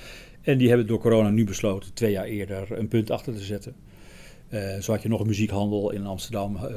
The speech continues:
Mullenmuziek op de Raadhuisstraat, precies hetzelfde verhaal. En, ehm, er zullen dus, er zal een zuivering plaatsvinden en dat zal ook bij de festivals gebeuren. Er waren festivals die al niet zo succesvol waren, ja, die zullen niet terugkeren.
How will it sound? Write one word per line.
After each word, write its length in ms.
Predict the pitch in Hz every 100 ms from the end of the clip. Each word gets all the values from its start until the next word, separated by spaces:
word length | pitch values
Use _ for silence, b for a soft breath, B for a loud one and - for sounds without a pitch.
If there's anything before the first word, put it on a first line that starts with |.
| 95
Mullenmuziek 520 | 117 127 127 101 113
op 80 | 113
de 60 |
Raadhuisstraat, 720 | 107 95 - 101 - 104 95
precies 300 | - 92 120
hetzelfde 320 | - - 107 101
verhaal. 440 | 95 90 92 - - B B B B B B
En, 460 | - 110 107 107 -
ehm, 340 | 107 104 101 101 135 - - - - - - - - -
er 120 | 110
zullen 280 | 110 139 123
dus, 140 | 113
er 140 | 117 104
zal 200 | 135 135
een 80 |
zuivering 440 | 98 117 117 135 127
plaatsvinden 460 | 123 120 - 139
en 60 | 180
dat 100 | 160
zal 120 | 151
ook 80 | 135
bij 100 | 117
de 60 | 101
festivals 480 | 107 - - 123
gebeuren. 320 | - 110 104 101
Er 60 |
waren 220 | 107 110
festivals 500 | - 120 - 107 104
die 140 | 98 113
al 160 | 101
niet 200 | 98 110
zo 120 | - 98
succesvol 540 | - - 120 - 101
waren, 280 | 98 95 104
ja, 120 | 107
die 120 | 101
zullen 240 | 98 104 104
niet 140 | 113
terugkeren. 540 | - 113 - 95 85